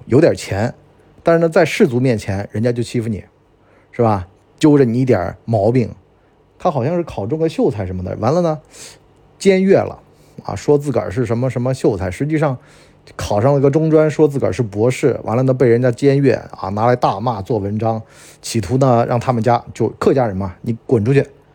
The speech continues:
那你们家的地就是我们家的了，等等的。反正呢，这样的话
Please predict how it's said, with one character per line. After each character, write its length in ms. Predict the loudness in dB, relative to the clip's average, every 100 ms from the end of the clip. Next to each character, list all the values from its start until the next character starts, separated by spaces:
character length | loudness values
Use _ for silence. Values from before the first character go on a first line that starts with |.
| _
那 80 | 0
你 100 | 2
们 140 | 2 2
家 120 | 2
的 100 | 2
地 180 | 0 -4
就 120 | -2
是 80 | -4 -8
我 80 |
们 100 | -12
家 180 | -6 -4
的 120 | -4
了， 120 | -6 -10 _ _ _
等 180 | 2 4
等 180 | 2 0
的。 80 |
反 160 | -2 0
正 160 | 2 2
呢， 160 | -2 -6 _ _ _ _
这 100 | 0
样 80 | 2
的 80 | 0
话 140 | -2